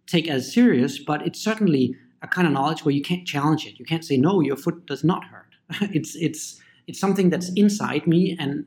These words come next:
I can say that, that I don't like this or I do like that. Um, and that's very much the realm that designers work in. But to me, I just thought that there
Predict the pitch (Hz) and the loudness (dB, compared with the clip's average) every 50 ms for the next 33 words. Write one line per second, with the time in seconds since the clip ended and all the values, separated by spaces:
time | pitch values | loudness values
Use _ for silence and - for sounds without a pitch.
0 | _ - 156 143 - 143 139 - - - - - - 139 127 143 127 104 104 - | _ -4 -6 -4 -2 -2 -4 -4 -6 -10 -12 -4 -2 0 0 0 0 -4 -6 -8
1 | 135 135 123 120 143 156 - 170 135 123 143 156 - - 180 175 160 - - 151 | -6 -6 -4 -2 -4 -4 -2 -2 -2 -2 -2 -2 -4 -4 -4 -4 -4 -6 -8 -8
2 | 131 123 117 117 - 139 127 120 117 120 - _ _ _ - - _ _ _ _ | -8 -8 -8 -6 -8 -8 -8 -8 -10 -12 -16 _ _ _ -20 -20 _ _ _ _
3 | _ _ _ _ _ _ _ _ _ _ - 143 127 120 123 123 123 123 - 156 | _ _ _ _ _ _ _ _ _ _ -8 -4 -2 2 2 2 2 2 2 2
4 | 151 180 - 180 - 156 185 214 214 180 147 - - - - - 131 127 127 135 | 2 2 0 0 0 2 4 4 4 4 2 0 -2 -6 -4 -2 0 0 2 2
5 | 127 131 147 147 151 147 151 143 131 120 - - 127 - 127 123 123 123 123 123 | 2 4 4 4 6 4 4 2 0 -4 -4 -8 -8 -6 -2 2 4 4 4 4
6 | 120 - 127 117 113 117 - - 73 73 _ _ _ _ _ _ _ _ _ _ | 2 0 -2 -4 -4 -8 -14 -20 -20 -20 _ _ _ _ _ _ _ _ _ _
7 | _ _ _ _ _ _ _ - 190 180 180 - 185 196 262 285 254 156 147 151 | _ _ _ _ _ _ _ -4 -4 -4 0 2 4 4 6 4 4 4 4 2
8 | - - - 180 180 214 208 - - 190 185 180 185 175 180 175 170 175 - - | 2 0 0 0 0 0 -2 -2 0 0 0 0 0 -2 0 0 -2 -4 -6 -10